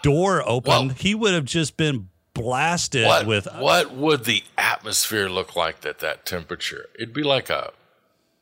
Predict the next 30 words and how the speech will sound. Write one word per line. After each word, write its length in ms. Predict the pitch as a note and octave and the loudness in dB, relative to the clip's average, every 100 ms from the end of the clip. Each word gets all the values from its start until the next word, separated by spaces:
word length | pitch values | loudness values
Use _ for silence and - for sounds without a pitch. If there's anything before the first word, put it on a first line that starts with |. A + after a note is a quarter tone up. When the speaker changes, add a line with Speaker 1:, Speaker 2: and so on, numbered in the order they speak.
| _ _ _ - | _ _ _ -20
Speaker 2:
like, 140 | - - | -20 -10
almost 320 | - B2 C3 E2+ | -6 -4 -4 -4
a 60 | |
fog. 800 | - - - D2 D#2+ A#2+ D2 G#1+ - | -8 -10 -8 -4 -2 -2 -4 -8 -10
It'd 200 | G#2+ A2+ | -10 -10
be, 120 | - | -10
it 40 | B2 | -6
would 160 | C#3+ | -6
be 120 | A2+ E2+ | -6 -2
semi-permeable. 1200 | - G2+ A#2 B2 - - - A2 D#2+ C2 - - - | 0 -2 -6 -10 -12 -6 -4 -4 -8 -12 -18 -20 -8
Speaker 1:
I 120 | C#3+ | -4
don't 160 | G3 A#2 | 0 0
know 140 | F2+ | -2
what 360 | F2 F2+ D3+ - | -2 -2 -2 0
the 120 | F2+ | -2
atmosphere 480 | D#2 D#2 - F2 D#2 | -2 -8 -6 -6 -6
would 140 | D2+ | -6
look 140 | D#2+ | -6
like 200 | E2 D#2 | -6 -6
at 80 | D2+ | -8
that 180 | - C#2+ | -10 -10
temperature. 600 | D#2 C#2+ C#2 - C#2 C#2+ _ _ - | -12 -14 -16 -16 -18 -20 _ _ -4
Speaker 2:
I 120 | G#2+ | -2
mean, 280 | G#2 F#2+ F2 | -2 -2 -6
you 80 | |
could, 160 | B2 C#3 | -6 -2
like, 260 | A#2 E2 D2+ | -2 -2 -8
draw 640 | D#2+ D#2+ D#2 A2 A2+ F2+ | -6 0 2 4 4 2
in 160 | D2+ | -2
it. 240 | C2+ A1 | -8 -14